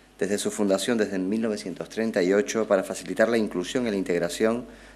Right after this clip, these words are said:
de las personas más vulnerables en nuestra sociedad.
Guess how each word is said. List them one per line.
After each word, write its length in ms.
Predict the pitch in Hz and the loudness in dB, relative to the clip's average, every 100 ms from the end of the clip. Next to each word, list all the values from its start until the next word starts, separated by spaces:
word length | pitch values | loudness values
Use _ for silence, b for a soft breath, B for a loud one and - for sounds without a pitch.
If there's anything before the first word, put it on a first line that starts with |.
| - | -6
de 80 | 87 | -6
las 100 | 82 | -6
personas 480 | - - 110 104 | -8 -4 -4 -4
más 200 | 104 107 | -4 -4
vulnerables 580 | 107 90 85 90 95 90 | -2 -2 0 0 -2 -4
en 60 | 87 | -8
nuestra 240 | 82 82 | -8 -8
sociedad. 440 | 82 78 76 69 | -8 -8 -10 -12